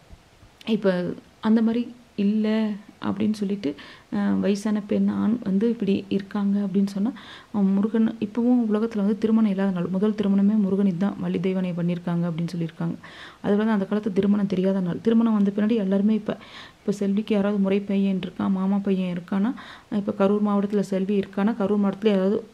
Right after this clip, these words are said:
முறை பையன் இருப்பான். "நீ இங்க இரு, நான் அங்க இரு, உன்னை அப்புறம் கல்யாணம் பண்ணிக்கிறேன்" அப்படிம்பா. அதே போல தான் நீங்க, நீங்க உங்க ஊர்ல எங்கேயாவது இருந்தீங்கன்னா, ம்,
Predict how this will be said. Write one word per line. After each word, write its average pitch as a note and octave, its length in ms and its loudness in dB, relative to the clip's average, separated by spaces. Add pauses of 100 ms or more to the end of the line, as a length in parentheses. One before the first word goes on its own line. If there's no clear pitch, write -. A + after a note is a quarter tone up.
முறை G3+ 220 2
பையன் G3 320 -2
இருப்பான். F3+ 320 -6 (380)
"நீ G#3 160 2
இங்க G3+ 220 6
இரு, G#3 240 2
நான் G#3+ 120 4
அங்க F#3 200 0
இரு, G3+ 120 2
உன்னை F#3+ 160 0
அப்புறம் F3 220 -4
கல்யாணம் F3 340 -2
பண்ணிக்கிறேன்" E3+ 180 -2
அப்படிம்பா. E3 340 -2 (360)
அதே G3+ 120 2
போல G#3+ 120 2
தான் A3+ 120 2
நீங்க, G3+ 360 2 (100)
நீங்க G#3+ 240 2
உங்க G3+ 200 0
ஊர்ல G#3+ 280 2
எங்கேயாவது G#3 540 2
இருந்தீங்கன்னா, G#3 380 2 (380)
ம், G3+ 320 2